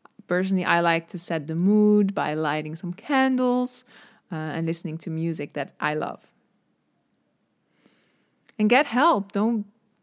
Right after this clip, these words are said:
be ashamed to ask for help. You don't have to do it all by yourself.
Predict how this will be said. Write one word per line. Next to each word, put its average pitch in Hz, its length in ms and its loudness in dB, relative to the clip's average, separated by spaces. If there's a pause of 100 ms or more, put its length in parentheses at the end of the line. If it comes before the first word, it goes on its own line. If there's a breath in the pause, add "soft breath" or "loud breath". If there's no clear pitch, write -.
(220)
be 202 640 -2 (280)
ashamed 180 640 -2 (200)
to - 100 -8
ask 165 260 0
for 170 120 -6
help. - 380 -4
You 180 100 0
don't 240 200 2
have 220 160 -2
to 196 100 -6
do 170 160 -2
it 170 80 -2
all 160 180 0
by 151 160 -4
yourself. - 640 -8